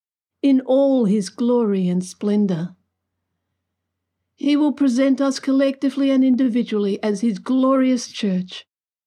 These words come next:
who he has raised up and made holy and blameless. We are the center of his thoughts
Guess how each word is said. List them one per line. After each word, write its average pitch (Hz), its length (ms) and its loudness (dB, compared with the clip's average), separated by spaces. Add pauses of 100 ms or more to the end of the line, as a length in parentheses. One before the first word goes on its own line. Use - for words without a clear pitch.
(120)
who 277 180 2
he 302 400 2
has 277 260 0
raised 262 480 0
up 208 300 -4 (160)
and 233 240 2
made 240 220 0
holy 240 640 0
and 202 200 0
blameless. 196 680 -2 (1200)
We 269 220 2
are 262 160 0
the 269 120 2
center 277 460 0
of 277 280 -2
his 277 280 0
thoughts 202 540 -4